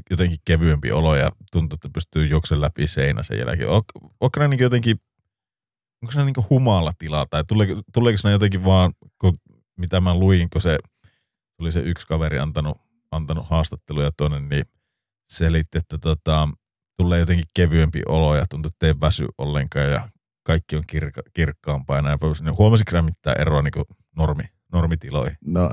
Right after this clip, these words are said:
Speaker 2: en huomannut kyllä.
Speaker 1: Okei.
Speaker 2: Kyllä se meni ihan muihin maailmoihin, meni kyllä siitä kaasusta. Että en tiedä mitä se...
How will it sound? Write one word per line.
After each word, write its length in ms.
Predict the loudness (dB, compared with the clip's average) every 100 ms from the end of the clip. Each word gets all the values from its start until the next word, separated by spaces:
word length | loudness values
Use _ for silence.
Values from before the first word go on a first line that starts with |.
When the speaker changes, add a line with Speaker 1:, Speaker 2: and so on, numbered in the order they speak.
| 2 6 8 8
Speaker 2:
en 180 | 8 8
huomannut 500 | 6 6 6 4 2 0
kyllä. 260 | 0 2 0 -6 -16 _ _ _
Speaker 1:
Okei. 160 | -10 -2
Speaker 2:
Kyllä 140 | 4 6
se 140 | 8
meni 380 | 8 8 6 4 -2 -20 _ _ _ _ -12 -12 -12 -8 4
ihan 200 | 6 8
muihin 400 | 6 6 6 4 -4 -20 _
maailmoihin, 680 | 4 4 4 2 0 0 2
meni 280 | 4 4 4
kyllä 200 | 4 4
siitä 360 | 4 2 0 -2
kaasusta. 500 | 0 0 0 -4 -4
Että 240 | -6 -6 -2
en 60 | -2 4
tiedä 140 | 6
mitä 260 | 8 6
se... 120 | 4